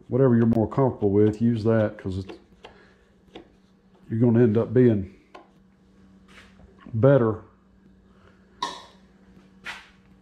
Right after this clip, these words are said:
with what you're familiar with. It's kinda like guys that like to use Bondo in the ears.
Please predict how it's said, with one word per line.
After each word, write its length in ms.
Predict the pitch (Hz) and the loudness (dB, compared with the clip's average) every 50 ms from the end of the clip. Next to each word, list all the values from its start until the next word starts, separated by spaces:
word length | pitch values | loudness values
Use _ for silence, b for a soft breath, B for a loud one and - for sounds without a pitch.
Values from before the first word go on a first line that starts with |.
| _ _ _ _ _ _ _ _ _ _ _ | _ _ _ _ _ _ _ _ _ _ _
with 160 | 107 104 98 110 | -8 -6 0 2
what 240 | 120 117 117 - | 2 0 2 0
you're 100 | 131 120 | -2 -2
familiar 400 | - - 101 110 123 123 117 107 | -2 -2 0 0 2 2 2 2
with. 240 | 101 104 104 101 98 | 2 0 0 0 -2
It's 100 | 101 - | -4 -8
kinda 200 | - - 123 120 | -6 -4 -2 -2
like 140 | 117 113 107 | -2 0 0
guys 260 | 120 117 113 110 104 98 | 0 0 2 0 0 -2
that 80 | 101 | -4
like 220 | 113 113 113 110 - | -4 -4 -6 -6 -4
to 80 | - 117 | -4 -4
use 100 | 104 95 | -2 -2
Bondo 520 | 98 117 120 120 120 113 104 104 104 101 | -2 0 0 2 2 2 2 2 2 0
in 80 | 95 98 | 0 -4
the 120 | - 110 | -4 -2
ears. 440 | 113 117 110 107 104 95 - - | 0 0 2 0 0 -4 -6 -12